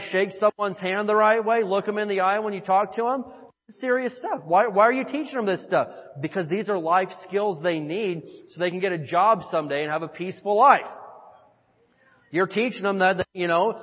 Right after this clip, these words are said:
when you show up to an important event, you dress right. Well, you te-, you're teaching them different. Why, why do we teach our kids disciplines? According to this,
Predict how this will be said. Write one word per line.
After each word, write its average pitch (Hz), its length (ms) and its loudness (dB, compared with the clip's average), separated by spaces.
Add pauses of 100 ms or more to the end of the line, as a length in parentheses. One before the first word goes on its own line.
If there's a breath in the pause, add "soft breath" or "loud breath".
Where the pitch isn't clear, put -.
(140)
when 151 140 -2
you 190 120 -2
show 202 260 2
up 240 140 4
to 220 100 2
an 214 80 2
important 208 420 2
event, 214 340 -2
you 196 100 2
dress 233 420 2
right. 165 340 6 (1120 soft breath)
Well, 160 120 -6
you 196 80 0
te-, 254 280 -2
you're 220 140 4
teaching 262 480 0
them 208 220 -2
different. 196 480 0
Why, 214 260 4 (220)
why 185 320 2
do 262 100 -4
we 254 140 -4
teach - 420 -10
our 190 180 -2
kids 185 360 -6 (120)
disciplines? 165 840 -6 (960 soft breath)
According 208 440 -2
to 175 60 -4
this, 214 260 -4